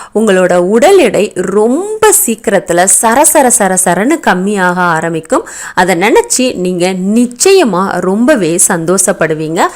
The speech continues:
அந்த அளவுக்கு உங்களுக்கு பெர்ஃபெக்ட் ரிசல்ட் தரக்கூடிய ஒரு எளிமையான ஹோம்மேட் ரெமெடி எப்படி பண்றது அப்படிங்கிறது தான் இன்னைக்கு நாம இந்த வீடியோ பதிவுல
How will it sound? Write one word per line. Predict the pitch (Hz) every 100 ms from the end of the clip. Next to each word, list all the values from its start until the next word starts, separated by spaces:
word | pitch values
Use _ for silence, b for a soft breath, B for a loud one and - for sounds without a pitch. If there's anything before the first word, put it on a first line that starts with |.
| B B -
அந்த | - 302 440 320
அளவுக்கு | 196 190 196 196 196 -
உங்களுக்கு | 180 160 170 - 254 - -
பெர்ஃபெக்ட் | 277 359 - 226 233 -
ரிசல்ட் | 180 175 202 196
தரக்கூடிய | 160 156 - 156 160 220 B B B
ஒரு | - 208 277 -
எளிமையான | 214 233 294 370 302 214 165 170 214
ஹோம்மேட் | - 254 269 370 294 180 180 165
ரெமெடி | 165 165 147 202
எப்படி | 185 202 - 349 349
பண்றது | 214 180 156 160 180 160
அப்படிங்கிறது | 156 175 170 156 160
தான் | 156 349
இன்னைக்கு | 269 247 311 - 190
நாம | 233 160 156 196
இந்த | 196 196
வீடியோ | 170 196 202 196 175
பதிவுல | 160 156 151 165